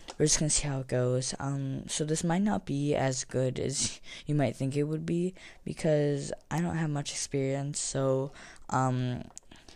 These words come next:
it will get, so it's a little, it might be a little shaky at start, but I will try, I'll try to get better,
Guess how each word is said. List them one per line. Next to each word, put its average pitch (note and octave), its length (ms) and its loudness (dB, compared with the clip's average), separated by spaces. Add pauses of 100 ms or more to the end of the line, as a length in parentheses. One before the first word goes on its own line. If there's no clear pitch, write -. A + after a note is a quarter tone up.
it D#3+ 80 8
will C#3+ 220 8
get, C3+ 420 0
so C#3+ 140 0
it's C3 140 0
a D3 40 2
little, C#3 180 0 (120)
it C#3 100 2
might C3+ 180 0
be C#3 120 2
a C3 40 4
little B2+ 140 4
shaky C3 380 0
at B2 80 2
start, C3 300 2
but C3 180 0
I C3+ 160 4
will C3 320 0 (260)
try, B2+ 320 2
I'll C3+ 160 4
try C3 220 2
to C3 100 2
get B2+ 160 2
better, D3 400 0